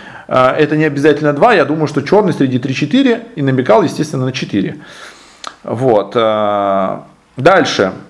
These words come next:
Дальше что у нас происходило? Что у нас происходило? В общем, умер, а, десятый игрок. Игрок номер пять вскрывается шерифом, а, с проверкой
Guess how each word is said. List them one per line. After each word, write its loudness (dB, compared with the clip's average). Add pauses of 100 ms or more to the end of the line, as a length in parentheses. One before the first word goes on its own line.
(800)
Дальше -2
что 0
у -2
нас -6
происходило? 0
Что -8
у -6
нас -8
происходило? -4 (480)
В -4
общем, -2 (760)
умер, 2
а, 2
десятый 0
игрок. 2 (360)
Игрок 2
номер 2
пять 4
вскрывается 2
шерифом, 0 (340)
а, 4
с -12
проверкой 2